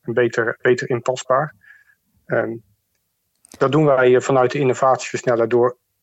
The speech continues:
naar projecten toe te gaan, eh, projectvragen te beantwoorden en ook projecten in contact te brengen met eigenlijk andere projecten die, eh, de innovatie al hebben toegepast of specialisten die hen kunnen helpen met, met de innovatie. Wat we ook, eh, doen is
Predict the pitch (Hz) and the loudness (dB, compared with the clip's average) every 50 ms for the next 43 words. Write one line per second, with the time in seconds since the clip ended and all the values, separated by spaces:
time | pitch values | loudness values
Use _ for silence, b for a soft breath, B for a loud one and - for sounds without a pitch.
0 | _ - 147 131 120 123 - - 127 123 120 - - - - 165 - 147 - - | _ -4 0 0 0 0 0 2 2 2 0 -2 -8 -8 -6 -6 -4 -4 -2 0
1 | 139 139 143 147 - _ - 127 117 113 113 120 - _ _ _ _ _ _ _ | 0 0 0 -2 -6 _ -12 -10 -10 -10 -10 -12 -16 _ _ _ _ _ _ _
2 | - - _ _ _ - - 131 143 151 - - - 147 135 135 - 135 123 - | -20 -20 _ _ _ -4 0 0 0 0 0 -2 -2 0 0 0 0 -2 -4 -6
3 | 123 127 135 135 131 127 - 127 127 131 131 139 143 - _ _ _ _ _ _ | -4 -2 0 0 0 0 2 2 2 2 2 0 -2 -4 _ _ _ _ _ _
4 | _ _ _ - 131 123 123 123 - _ - - - 135 139 139 135 - 143 143 | _ _ _ -4 -2 0 0 -2 -4 _ -6 -2 0 2 2 2 0 -2 -6 -6
5 | 131 - - 135 127 - - 135 135 - - - - _ - - 123 123 127 123 | -4 -2 -2 -2 -2 0 -2 -2 -2 -4 -10 -20 -20 _ -8 -6 -4 -2 0 0
6 | 127 123 120 120 113 - - - _ _ _ _ _ _ _ - - 123 117 - | 2 2 0 -2 -4 -6 -12 -20 _ _ _ _ _ _ _ -8 -6 -6 -4 -2
7 | - 151 160 151 139 131 - 143 127 117 - - 139 120 123 120 123 - - _ | -2 0 2 2 0 0 2 2 2 2 0 -2 -4 -2 0 0 0 -2 -4 _
8 | _ _ _ _ _ _ - 104 - 135 143 151 135 127 113 127 120 120 120 - | _ _ _ _ _ _ -10 -8 -4 -4 -4 -2 -2 -2 0 0 0 0 -2 -2
9 | 139 127 120 117 135 131 139 131 - 123 - 127 - - 123 131 - - - 135 | -4 -2 -2 0 0 -2 -2 -2 -4 -4 -4 -4 -4 -4 -6 -8 -8 -10 -10 -10
10 | 127 - - _ _ _ _ _ - - - 123 117 - - 131 135 127 - - | -10 -10 -12 _ _ _ _ _ -10 -4 -2 -2 -2 -2 -2 -2 -4 -4 -4 -6
11 | 120 117 117 120 120 107 117 127 131 127 - 123 120 113 110 123 135 131 - - | -8 -8 -8 -8 -6 -4 -4 -4 -4 -4 -4 -4 -2 0 0 0 0 0 0 -2
12 | 120 127 131 127 - 127 - 135 127 123 - 127 123 117 117 - - 117 117 - | -2 -2 -2 -2 -6 -6 -4 -2 -2 -2 -2 -2 -4 -4 -2 -2 -2 -2 -2 -4
13 | - - 123 113 - _ _ _ _ _ _ _ _ _ _ - 120 - 135 143 | -6 -10 -14 -14 -16 _ _ _ _ _ _ _ _ _ _ -6 -4 0 2 2
14 | 156 170 165 - 143 127 120 131 127 123 131 131 120 - - | 2 2 2 2 0 0 2 2 0 0 0 -2 -6 -6 -8